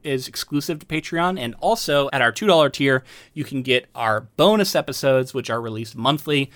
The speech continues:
We're gonna be recording another one of those soon. I don't even know what it's gonna be,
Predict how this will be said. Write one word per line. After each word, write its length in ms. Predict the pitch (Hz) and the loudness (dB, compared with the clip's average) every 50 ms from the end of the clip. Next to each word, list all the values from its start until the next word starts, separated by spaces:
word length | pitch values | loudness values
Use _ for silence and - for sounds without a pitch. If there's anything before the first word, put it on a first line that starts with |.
| - _ _ | -20 _ _
We're 100 | _ 131 | _ -8
gonna 100 | 131 120 117 | -6 -4 -4
be 100 | 117 117 | -4 -6
recording 320 | 113 117 127 120 120 117 | -8 -6 -6 -4 -4 -4
another 300 | 120 120 120 117 113 113 | -4 -4 -4 -4 -4 -4
one 120 | 110 110 113 | -4 -6 -6
of 60 | 110 | -6
those 160 | 110 104 - | -6 -6 -6
soon. 280 | - - 151 147 147 139 131 | -2 0 0 2 2 2 2
I 80 | 123 | 2
don't 140 | 123 123 117 117 | 0 0 -4 -6
even 220 | 113 110 113 110 | -6 -6 -4 -2
know 120 | 113 113 | -2 0
what 120 | 113 113 107 | -2 -2 -4
it's 100 | 98 - - | -6 -8 -10
gonna 160 | 117 104 104 | -10 -10 -6
be, 400 | - 208 214 202 196 190 190 | 0 2 4 4 4 4 2